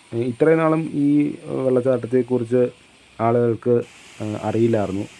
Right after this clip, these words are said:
ഏ, പ്രത്യേകിച്ച് ഈ ഇത്രയും ഒരു സൗന്ദര്യമുള്ള ഒരു വെള്ളച്ചാട്ടമാണെന്നുള്ള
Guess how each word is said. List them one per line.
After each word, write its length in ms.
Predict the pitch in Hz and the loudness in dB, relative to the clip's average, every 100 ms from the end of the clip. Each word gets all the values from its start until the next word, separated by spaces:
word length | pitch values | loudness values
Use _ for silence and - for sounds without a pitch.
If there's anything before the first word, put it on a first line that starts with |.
| - - - | -20 -20 -16
ഏ, 420 | 107 101 101 101 | -12 -10 -8 -8
പ്രത്യേകിച്ച് 680 | 98 101 - 110 104 110 107 - - - | -8 -10 -4 -4 -2 -4 -4 -6 -16 -8
ഈ 280 | 107 107 107 - - - - - 123 | -4 -2 -2 -6 -18 -20 -20 -6 0
ഇത്രയും 300 | 120 117 120 - 120 | 2 2 -4 -10 -6
ഒരു 220 | 113 107 | -4 -4
സൗന്ദര്യമുള്ള 580 | 113 110 113 113 117 113 | -4 -2 -2 0 0 2
ഒരു 100 | 113 | 0
വെള്ളച്ചാട്ടമാണെന്നുള്ള 920 | 104 104 104 104 107 104 107 104 104 | 0 0 -2 -2 -4 -2 -2 -2 -4